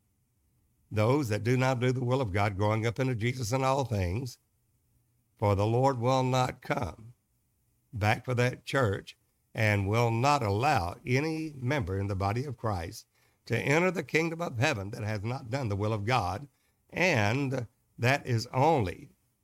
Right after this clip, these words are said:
achieved through obedience unto righteousness. And we see that in Romans six. "Whosoever we yield our members as servants to obey, him are the servants to whom we obey,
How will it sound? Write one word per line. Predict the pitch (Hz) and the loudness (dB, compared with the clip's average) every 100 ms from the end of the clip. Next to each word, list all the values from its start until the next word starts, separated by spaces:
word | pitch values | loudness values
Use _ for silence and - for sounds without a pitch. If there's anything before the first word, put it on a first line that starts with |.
| _ _ _ _ | _ _ _ _
achieved | 120 117 - 156 107 98 101 | -2 -2 0 0 0 -2 -2
through | 113 123 | -2 0
obedience | 117 104 110 160 98 110 120 | 0 0 2 2 0 -4 -4
unto | 117 135 | -6 -6
righteousness. | 143 143 - - - - _ _ _ _ _ _ _ _ _ _ _ - | -6 -6 -10 -14 -18 -20 _ _ _ _ _ _ _ _ _ _ _ -4
And | 104 | 0
we | 101 | 0
see | 131 113 | 2 2
that | 104 104 101 - | 4 2 0 -2
in | 98 98 | -2 0
Romans | 92 85 85 85 | 0 0 -2 -4
six. | - - _ _ _ _ _ _ - | -8 -10 _ _ _ _ _ _ -6
"Whosoever | 101 92 104 95 | -6 -2 -4 -2
we | 95 104 | 0 2
yield | 101 104 101 | 2 2 2
our | 104 | 2
members | 104 107 104 | 2 0 -2
as | 104 | -6
servants | - 113 98 | -4 -4 -4
to | - | -2
obey, | 104 98 127 | 0 2 0
him | 113 120 | 0 0
are | |
the | 117 | -2
servants | 101 127 131 135 - _ _ _ _ | 0 2 2 -2 -8 _ _ _ _
to | - 107 | -2 2
whom | 110 101 | 4 4
we | 101 | 2
obey, | 104 95 92 80 92 - | 2 0 -2 -2 -8 -14